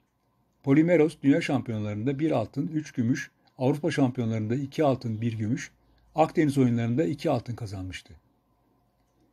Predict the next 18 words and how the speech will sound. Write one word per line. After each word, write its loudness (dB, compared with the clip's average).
Ekip 2
arkadaşı 2
Nikolaos 2
Skiatitis, -2
iki -8
bin 2
bir 4
Luzern 2
Dünya 4
Şampiyonası'nda -4
gümüş 0
madalya 0
kazanan -2
hafif -4
kilo 2
dört 2
çifte -10
ekibindeydi. -8